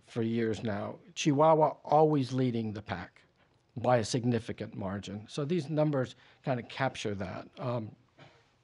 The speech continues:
this map is a little out of date. Coahuila, uh, between Chihuahua and Nuevo León, has had a lot of violence. Uh, Tijuana,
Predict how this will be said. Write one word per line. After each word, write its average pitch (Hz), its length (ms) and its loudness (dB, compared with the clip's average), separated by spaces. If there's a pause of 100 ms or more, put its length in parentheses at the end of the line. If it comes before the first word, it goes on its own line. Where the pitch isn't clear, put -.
(880)
this 175 280 4
map 175 280 6
is 151 120 4
a 156 40 4
little 170 200 8
out 151 140 6
of 139 100 4
date. 165 340 6 (140)
Coahuila, 196 720 4 (220)
uh, 139 180 2
between 135 380 0
Chihuahua 139 420 2
and 127 240 0
Nuevo 127 300 0
León, 135 320 0
has 113 340 -6 (600)
had 127 200 -4
a 107 60 -4
lot 107 320 -2
of 147 80 2
violence. 160 600 2 (260)
Uh, 135 240 4
Tijuana, 156 800 2